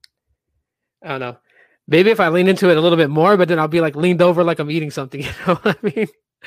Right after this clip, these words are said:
This is what I'll look like if I actually talk directly into the microphone, which I normally do in my office. So, um, I don't know. I'll see how I can do this. Hang on. Maybe if, even if the microphone is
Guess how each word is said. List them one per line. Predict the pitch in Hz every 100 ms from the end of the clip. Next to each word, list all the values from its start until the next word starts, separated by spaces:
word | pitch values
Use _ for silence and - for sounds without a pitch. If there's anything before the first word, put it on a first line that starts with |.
| - - - -
This | 185
is |
what | 196 208
I'll | 165
look | 180 185
like | 170 143
if | 147
I | 147
actually | 143 143
talk | 151 147
directly | 143 143 143 135
into | 135
the | 135
microphone, | 135 143 135 135
which | 139
I | 220
normally | 196 208 202
do | 151 170 180
in | 160
my | 139
office. | 135 139 127 113
So, | - 123 117 113 _ _ _ _ _ _ _
um, | - 135 123 123 123 127 127 127 127 139 - _ -
I | 156
don't | 170
know. | 180 151 120 117 170
I'll | 147 156 160
see | - 160
how | 151 139
I | 135
can | 127 131 123 120 _ _ _ _ _ _
do | 160 170
this. | 147 - - - - - _ _ _ _ _
Hang | - -
on. | - - _ _ _ _ _ _ _
Maybe | 151 170
if, | 190 -
even | 175 170
if | 160
the |
microphone | 139 135 135 139 143 131
is | 123